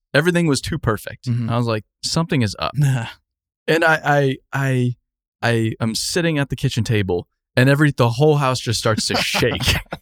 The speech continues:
Speaker 1: The, the whole thing, like, violently shake. And I am like, "What the hell is happening?"
Speaker 2: <laughs>
Speaker 1: And a train goes by,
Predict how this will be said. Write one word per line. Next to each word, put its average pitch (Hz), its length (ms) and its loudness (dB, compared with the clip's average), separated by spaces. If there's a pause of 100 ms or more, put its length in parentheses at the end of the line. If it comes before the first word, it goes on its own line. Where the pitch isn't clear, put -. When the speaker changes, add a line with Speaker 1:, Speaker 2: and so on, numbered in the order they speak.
(200)
Speaker 1:
The, - 160 2 (340)
the 151 200 6
whole 165 300 4
thing, 123 360 -2 (200)
like, 131 180 2
violently 139 840 2
shake. 117 440 0
And 123 100 2
I 139 120 4
am 135 100 4
like, 120 200 2 (240)
"What 147 480 4 (200)
the 131 320 2
hell 123 500 4 (200)
is 127 140 0
happening?" 135 500 2 (100)
Speaker 2:
<laughs> - 140 -20
Speaker 1:
And 147 120 4
a 147 60 6
train 190 400 0
goes 147 300 2
by, 104 360 2